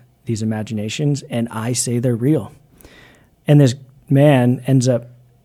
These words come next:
going back to hell. Why? Because he has to present a paper on the thought of Jesus Christ if he had been able to mature. He says it's a tragedy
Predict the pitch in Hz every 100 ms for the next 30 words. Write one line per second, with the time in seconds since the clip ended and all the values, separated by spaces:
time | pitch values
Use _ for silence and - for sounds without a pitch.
0 | _ 139 151 156 123 127 139 139 - 127
1 | 107 127 131 107 110 101 _ _ _ _
2 | _ _ - 123 123 156 208 - 135 147
3 | 131 135 117 147 - - 147 127 135 117
4 | - 156 160 160 107 110 - _ _ _
5 | _ _ _ - 147 151 139 135 - -
6 | _ 135 131 113 - 147 165 165 156 120
7 | 143 139 127 - 139 123 110 - 123 139
8 | 131 123 131 127 123 120 120 120 110 -
9 | 113 101 - _ 123 120 117 110 117 -
10 | 147 156 139 135 123